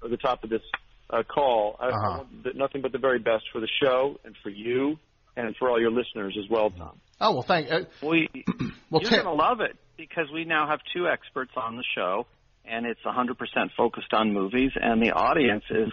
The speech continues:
Speaker 3: gonna be so happy for once. There's not gonna be any disappointed
Speaker 1: Well, don't say
Speaker 3: viewers
Speaker 1: that.
Speaker 3: that
Speaker 1: That's,
Speaker 3: we've had
Speaker 1: see, that's
Speaker 3: throughout the run of the show.
Speaker 1: You,
Speaker 3: With
Speaker 1: you,
Speaker 3: all
Speaker 1: you
Speaker 3: these
Speaker 1: talk like,
Speaker 3: sidetrack issues.
Speaker 1: you talk as if, as if the past five seasons were something that was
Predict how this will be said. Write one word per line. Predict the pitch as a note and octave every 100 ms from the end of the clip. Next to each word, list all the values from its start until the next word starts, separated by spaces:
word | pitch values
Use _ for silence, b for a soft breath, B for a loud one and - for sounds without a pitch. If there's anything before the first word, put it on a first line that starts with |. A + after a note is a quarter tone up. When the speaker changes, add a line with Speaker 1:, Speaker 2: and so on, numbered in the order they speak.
| -
Speaker 3:
gonna | A2 A2
be | G#2+ - -
so | A#2 B2 C3+ - - -
happy | - C#3+ C#3+ A#2+ -
for | G#2
once. | F#2 E2+ - -
There's | A2 F#2+
not | A2+ G#2+
gonna | A#2+
be | A#2
any | A#2 A2+
disappointed | F2 G#2+ - -
Speaker 1:
Well, | F3+ F#3 A3+
don't | G#3+ A3+
say |
Speaker 3:
viewers | E3+ C3+ G#2+
Speaker 1:
that. | A2
Speaker 3:
that |
Speaker 1:
That's, | F#3
Speaker 3:
we've | A2 A#2+
had | C3+
Speaker 1:
see, | C3+
that's | F#3+
Speaker 3:
throughout | G#2+ G2+ A2
the | A#2 G#2+ - -
run | A#2 B2
of | A2+
the | A2+ -
show. | C#3+ F3 - - _ _ _ _ _ F3
Speaker 1:
You, | F3+ G3 -
Speaker 3:
With | G3
Speaker 1:
you, | A3+
Speaker 3:
all | -
Speaker 1:
you | F3+
Speaker 3:
these |
Speaker 1:
talk | G#3+ G#3+ C#3
like, | F#3 D#3+
Speaker 3:
sidetrack | G#2 -
issues. | C3 E3+ E3+ F3+
Speaker 1:
you | F3
talk | A3 A3+ A#3
as | F#3+
if, | F3+ F3+ _
as | F3 D#3
if | D#3+ D#3+
the |
past | D3+ D#3+ D#3 -
five | C#3+ C3
seasons | - D#3 C#3 C3+ B2 _ _ _ -
were | D3 C#3 B2+ - -
something | D#3+ D#3 D3
that | B2+
was | B2+